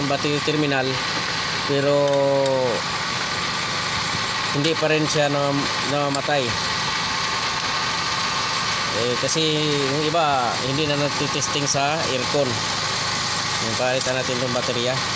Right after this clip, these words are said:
Kasi nga, hiram lang itong baterya natin. Palitan natin. Ito yung sinibisa ko kagabi, mga ka-idol. Mga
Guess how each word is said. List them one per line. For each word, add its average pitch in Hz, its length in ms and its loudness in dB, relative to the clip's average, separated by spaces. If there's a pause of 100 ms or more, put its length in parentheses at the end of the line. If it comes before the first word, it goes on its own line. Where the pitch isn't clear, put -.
(200)
Kasi 123 160 0
nga, 123 240 -2
hiram 123 320 0
lang 123 80 0
itong 120 240 0
baterya 117 240 0
natin. 113 320 -2 (1120)
Palitan 110 240 0
natin. 107 240 -2 (640)
Ito 175 160 0
yung 185 160 2
sinibisa 170 320 0
ko 160 160 0
kagabi, 151 320 0
mga 147 240 0
ka-idol. 131 320 0
Mga 117 360 -2